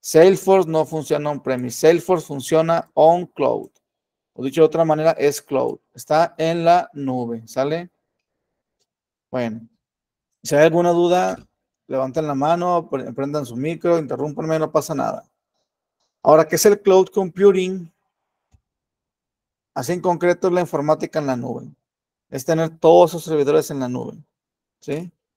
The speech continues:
Este, ¿sale? Entonces, un ejemplo de esto es, nadie de ustedes tal vez tiene los servidores de Facebook en la esquina de su, de su casa, ¿verdad?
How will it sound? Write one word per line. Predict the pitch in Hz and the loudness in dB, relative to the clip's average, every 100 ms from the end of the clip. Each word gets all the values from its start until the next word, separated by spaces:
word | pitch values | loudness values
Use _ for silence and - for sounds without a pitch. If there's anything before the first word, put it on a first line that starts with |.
| _ _ _ _ _ _ _ _ _ _ _ _ | _ _ _ _ _ _ _ _ _ _ _ _
Este, | - 127 123 123 - 131 131 127 127 127 123 127 127 123 - _ _ _ - | -8 -6 -6 -8 -4 0 0 0 0 -2 -2 -2 -4 -8 -12 _ _ _ -8
¿sale? | 139 147 170 185 _ _ _ _ _ _ _ _ _ _ - | -4 -2 -4 -6 _ _ _ _ _ _ _ _ _ _ -10
Entonces, | 131 127 156 147 170 160 - _ _ _ _ _ _ - | -6 0 0 4 2 2 -8 _ _ _ _ _ _ -6
un | 156 | 0
ejemplo | 165 170 160 170 | 0 0 2 4
de | 165 | 4
esto | 151 165 | 2 2
es, | 170 170 - _ _ _ _ _ _ _ _ _ _ _ _ _ - | 2 0 -8 _ _ _ _ _ _ _ _ _ _ _ _ _ -10
nadie | 135 139 156 202 | -4 2 4 4
de | 180 | 2
ustedes | 135 - 156 165 | -2 0 0 0
tal | - 156 | -2 -2
vez | 147 180 - | 0 -4 -6
tiene | 156 151 160 | -8 -2 -2
los | 139 | -2
servidores | 143 127 135 156 135 | -4 -4 -2 -2 -2
de | 120 | -6
Facebook | 139 143 139 165 190 _ _ _ _ _ _ _ _ | -2 -2 -2 -8 -8 _ _ _ _ _ _ _ _
en | 131 127 | -8 -6
la | |
esquina | 120 156 156 160 | -6 -4 2 2
de | 139 | 2
su, | 127 - | -4 -12
de | 127 120 | -12 -10
su | 120 | -8
casa, | - 170 170 151 | 2 2 4 -2
¿verdad? | 143 170 | 0 -4